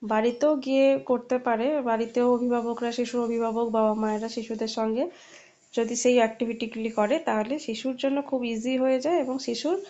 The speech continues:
বি-, বিদ্যালয়ে যাওয়ার পরে আর কোনো সমস্যা হয় না,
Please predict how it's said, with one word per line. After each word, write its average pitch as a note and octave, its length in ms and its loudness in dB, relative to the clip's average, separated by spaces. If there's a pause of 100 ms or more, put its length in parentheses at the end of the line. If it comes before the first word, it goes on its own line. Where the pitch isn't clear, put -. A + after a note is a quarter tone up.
(880)
বি-, A#3 260 -8
বিদ্যালয়ে C#4+ 540 6
যাওয়ার A3+ 280 4
পরে A#3 440 2 (180)
আর A#3+ 180 -4
কোনো A#3+ 220 0
সমস্যা A#3 460 0
হয় A#3 220 4
না, - 180 -6